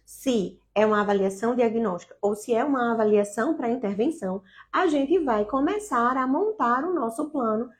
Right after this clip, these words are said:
de avaliação. Vai começar a estruturar esse caminho de avaliação, porque cada, ah, cada motivo, né, vai levar a um caminho diferente, tá bom? Então, outra coisa que você deve se perguntar, além de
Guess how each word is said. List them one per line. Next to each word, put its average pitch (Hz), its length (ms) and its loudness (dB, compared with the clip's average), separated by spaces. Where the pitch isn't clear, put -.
de 269 120 0
avaliação. 254 760 0
Vai 240 80 2
começar 254 520 -2
a 392 120 -2
estruturar 320 720 0
esse 415 360 2
caminho 381 560 2
de 294 100 2
avaliação, 233 720 0
porque 233 600 4
cada, 233 460 4
ah, 202 140 4
cada 294 460 2
motivo, 254 840 0
né, 214 340 0
vai 247 180 6
levar 240 640 2
a 277 120 2
um 240 140 2
caminho 226 480 -2
diferente, 220 560 -4
tá 202 80 -2
bom? 214 380 2
Então, 285 340 0
outra 427 440 0
coisa 254 420 0
que 262 560 0
você 262 240 2
deve 320 240 2
se 320 120 -6
perguntar, 208 800 -4
além 254 320 2
de 214 200 0